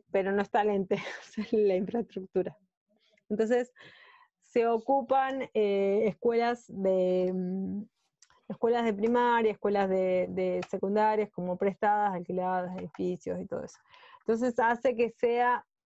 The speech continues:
engorroso estudiar. <laughs> Si bien algo que tiene de bueno la Universidad de Río Negro es que trae la parte artística que, que no, que no hay,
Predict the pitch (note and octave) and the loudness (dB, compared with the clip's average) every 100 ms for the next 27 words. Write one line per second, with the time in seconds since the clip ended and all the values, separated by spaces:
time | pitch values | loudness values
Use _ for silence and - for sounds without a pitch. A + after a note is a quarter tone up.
0 | - G#3 F#3+ G#3 G3+ F#3 - E3+ F3+ F3 | 0 2 4 4 2 0 -4 -8 -4 -4
1 | F#3 - - - _ _ _ - - _ | -4 -10 -14 -16 _ _ _ -20 -20 _
2 | A#3+ A#3+ B3+ B3 A3 G#3+ A#3 A3+ G#3+ A3+ | 0 2 2 2 2 2 2 2 2 2
3 | A#3 A3+ A3+ A#3 A3+ G3+ F#3 F#3 F#3 F#3 | 2 4 4 2 2 0 -2 -2 -4 -4
4 | G3+ G#3 G#3 G#3+ A3 A3 A3 A3+ A3+ G#3+ | 0 0 0 0 0 0 2 2 2 0
5 | - G3+ G3 F#3+ G3 A3+ _ _ _ _ | -2 -2 0 0 0 -6 _ _ _ _
6 | _ _ G3+ G#3 F#3+ G#3+ A3 G#3 F#3+ A#3 | _ _ -2 0 2 0 0 0 0 -2
7 | - F#3+ F#3 F3+ F3+ F3 - - F3+ F#3 | -2 -4 -2 -4 -4 -6 -8 -8 -8 -6
8 | F3+ F3 F3 F#3 - F3+ F#3+ G#3 F3 | -6 -6 -8 -10 -8 -2 0 0 -2